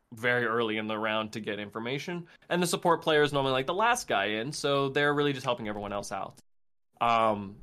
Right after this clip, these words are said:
and then I'd say, like, your sniper tends to be your superstar. That tends to be the person that gets all the credit, because if your sniper's going and getting, like, twenty, thirty kills a game, you're probably winning. You're probably doing fairly well, but if they're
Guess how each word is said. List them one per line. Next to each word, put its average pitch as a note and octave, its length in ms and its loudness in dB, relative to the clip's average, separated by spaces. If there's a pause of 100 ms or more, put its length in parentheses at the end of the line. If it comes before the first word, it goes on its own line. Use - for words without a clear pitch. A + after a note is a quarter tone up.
(140)
and D3 160 2
then D#3+ 100 4
I'd E3 160 2
say, F#3+ 160 2
like, F3+ 220 2
your D#3+ 100 2
sniper F#3 460 -2
tends E3 340 -4
to D#3 100 -2
be C#3+ 200 0
your C#3 220 -2
superstar. D#3+ 680 -2
That C3 160 -2
tends B2+ 220 -8
to C#3+ 40 -10
be B2 80 -6
the A#2 60 -6
person B2 300 -6
that A#2 60 -6
gets A#2+ 180 -4
all A#2 80 2
the G#2+ 80 -6
credit, C3 420 -2
because A2+ 380 -2 (300)
if C3+ 100 -6
your C3+ 80 -2
sniper's F3 420 0
going D3+ 480 2
and B2+ 160 -4
getting, B2+ 240 -2
like, A#2+ 180 -2
twenty, C3 460 -2
thirty A#2+ 380 -2
kills B2+ 260 -4
a A#2 60 -6
game, C3+ 380 -4 (260)
you're F#3+ 160 -2
probably G3+ 580 0
winning. B2 500 -2
You're C3+ 140 -2
probably F3+ 420 0
doing D3 280 2
fairly A#2+ 320 0
well, D3 260 2
but C3 160 -2
if - 140 -4
they're C#3 300 0